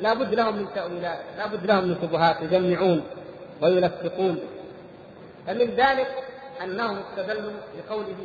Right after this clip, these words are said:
سبحانه وتعالى: "لن تراني"، وبقوله كما سبق: "لا تدركه الأبصار". واستطرد أو أطال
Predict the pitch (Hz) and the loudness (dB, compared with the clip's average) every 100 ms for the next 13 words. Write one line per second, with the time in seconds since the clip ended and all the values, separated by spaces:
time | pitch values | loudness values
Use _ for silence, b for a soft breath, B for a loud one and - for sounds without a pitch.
0 | - - 180 175 160 147 147 165 175 165 | -12 -10 -8 -6 -8 -8 -6 -4 -4 -4
1 | - 156 185 180 170 165 175 190 208 151 | -6 -6 -4 -4 -4 -2 -2 -4 -10 -12
2 | 160 170 185 185 170 190 226 - - - | -12 -10 -10 -10 -12 -12 -14 -16 -20 -20
3 | - - - 143 151 147 131 - 170 208 | -20 -20 -6 -2 -2 -2 -4 -4 0 0
4 | - - - 156 180 180 160 160 165 147 | -2 -8 -6 0 0 0 -2 -2 -4 -2
5 | 165 165 160 165 147 - 143 117 - - | -2 -2 -2 0 0 -2 -4 -4 -8 -14
6 | - - - 170 - 254 247 196 190 190 | -16 -18 -10 -10 -2 -2 0 0 0 -4
7 | - 156 170 202 208 170 | -4 -4 -2 2 4 4